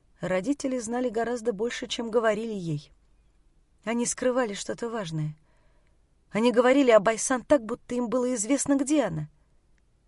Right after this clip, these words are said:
Что они с ней сделали? Продали замуж? Но и сестра, и сама Анджум были слишком малы для замужества. «Наш шейх был плохим правителем»,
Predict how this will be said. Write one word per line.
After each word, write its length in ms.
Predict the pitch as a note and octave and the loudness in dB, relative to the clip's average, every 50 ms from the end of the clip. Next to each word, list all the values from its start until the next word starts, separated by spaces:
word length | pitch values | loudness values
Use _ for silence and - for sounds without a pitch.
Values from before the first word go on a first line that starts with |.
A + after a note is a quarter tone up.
| _ _ _ _ _ _ _ _ _ | _ _ _ _ _ _ _ _ _
Что 280 | - - - - D#4+ D4+ | -10 -10 -2 4 6 6
они 180 | C4+ A#3+ A#3 G#3+ | 6 4 0 -4
с 120 | - - | -6 -6
ней 140 | A#3+ A#3+ A#3 | -4 -6 -6
сделали? 500 | G3 G3 A#3+ A3 F#3 E3 E3 D#3 D3+ D#3 _ _ _ _ _ _ _ _ _ _ _ _ _ _ _ _ _ | -4 -4 -4 -2 -2 -2 -4 -4 -6 -8 _ _ _ _ _ _ _ _ _ _ _ _ _ _ _ _ _
Продали 400 | - B3+ B3+ A3 B3+ A#3+ B3 C4 | 0 0 4 4 4 2 2 4
замуж? 500 | A#3 D4+ D#4+ E4+ D#4+ C#4+ - - - - _ _ _ _ _ _ _ _ _ _ _ _ _ _ _ _ _ _ _ _ | 6 6 6 6 4 2 0 -4 -12 -18 _ _ _ _ _ _ _ _ _ _ _ _ _ _ _ _ _ _ _ _
Но 100 | B3 B3 | 2 2
и 100 | A#3+ A#3 | 2 2
сестра, 440 | - - G#3+ E3 - - G#3+ A3+ | 0 -2 -2 -2 2 4 4 6
и 60 | A#3 A3 | 4 4
сама 360 | - A3 G3 G#3+ A#3 A#3 G#3+ | 0 -2 -2 0 0 0 0
Анджум 380 | G3 G3+ E3+ F#3+ B3 B3+ A#3+ | 0 -2 -4 -2 -2 -2 0
были 160 | G3 G3+ F#3+ F#3+ | 0 -2 -2 -2
слишком 480 | D3+ - G#3+ A3+ - - - A#3 G#3+ | -6 -6 -6 -6 -6 -4 -4 -4 -2
малы 300 | A3 A3+ A#3+ C4+ D4 D#4+ | 0 0 0 2 0 0
для 200 | B3+ A3+ G3+ G3+ | 0 -2 -6 -4
замужества. 720 | E3 F#3+ G3+ G#3+ G#3+ G3+ D#3+ D3 D#3 - - - D#3 D3+ D3+ - _ _ _ _ _ _ _ _ _ _ _ _ _ _ _ _ _ _ _ _ _ _ _ _ - _ - | -4 -4 -6 -6 -6 -6 -6 -6 -8 -8 -10 -10 -12 -12 -12 -14 _ _ _ _ _ _ _ _ _ _ _ _ _ _ _ _ _ _ _ _ _ _ _ _ -20 _ -4
«Наш 260 | G#3 B3+ C#4 A#3 G#3 | 2 6 6 6 6
шейх 440 | - - - - C#4+ B3 F#3 D#3+ F3+ | 6 2 6 8 8 8 8 6 4
был 220 | F3 G#3 G#3 E3 | 2 2 2 2
плохим 480 | D#3 - E3 F#3+ G3+ - - C#4 G#3+ D3+ | 0 2 2 2 2 2 0 0 0 0
правителем», 640 | - - D#3+ D3+ D3 D3+ D3 - - C#3 C#3+ C#3 | 0 0 0 0 0 -2 -2 -4 -4 -4 -4 -4